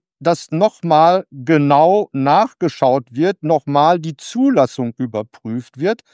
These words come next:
Denn wir dürfen ja nicht vergessen, durch die Zulassung gegen covid haben die Pharmafirmen eine sogenannte Plattformzulassung erreicht. Und das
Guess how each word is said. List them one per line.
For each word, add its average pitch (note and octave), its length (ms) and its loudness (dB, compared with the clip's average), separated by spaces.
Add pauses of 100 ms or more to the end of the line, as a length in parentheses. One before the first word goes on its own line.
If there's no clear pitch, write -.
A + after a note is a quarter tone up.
(340)
Denn F#3 400 2 (100)
wir D#3 160 2
dürfen G3 420 0
ja F3 120 4
nicht F#3+ 260 -6
vergessen, E3 760 -2 (420)
durch E3+ 440 -4
die F#3 140 -8
Zulassung G#3 1300 -4 (180)
gegen E3 720 -2 (160)
covid G3 720 -2
haben F3 540 -2
die C#3+ 100 -6
Pharmafirmen D3+ 1200 -2 (220)
eine D#3+ 280 0
sogenannte E3 640 0
Plattformzulassung A#2 1500 -4
erreicht. F2+ 680 -8 (540)
Und D#3+ 200 0
das - 280 0